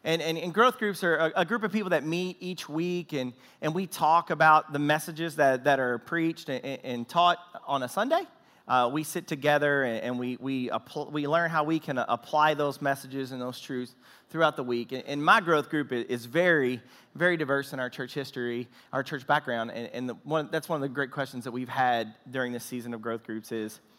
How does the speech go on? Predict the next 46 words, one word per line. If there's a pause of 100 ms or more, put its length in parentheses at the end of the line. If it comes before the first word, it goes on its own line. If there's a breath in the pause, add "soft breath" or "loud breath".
(180 soft breath)
"Hey,
have
you
heard
this
story
before?" (520 soft breath)
And
it's
like,
"Oh,
I,
I've
never
heard
of
Naaman,"
or,
"I
never
heard
of, (360 loud breath)
uh,
of (240)
the
story
of
Nehemiah."
Like,
I've
never
heard
of
those.
And
those
were
some
of
the
stories
we
talked
about.
But
today,